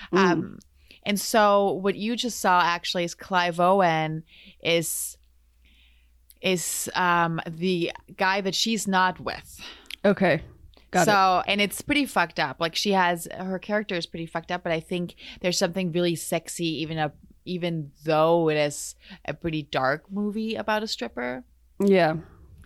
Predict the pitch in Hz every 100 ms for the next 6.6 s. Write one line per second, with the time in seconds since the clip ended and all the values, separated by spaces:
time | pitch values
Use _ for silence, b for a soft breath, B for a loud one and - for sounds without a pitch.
0 | b b b - 190 180 165 160 - 90
1 | 226 - _ _ 175 175 170 180 185 180
2 | 196 175 180 165 151 - - 180 170 147
3 | 143 156 147 139 - - - 175 185 -
4 | 120 135 170 262 - _ _ _ _ 156
5 | 143 139 135 120 127 160 135 90 117 _
6 | _ _ _ _ B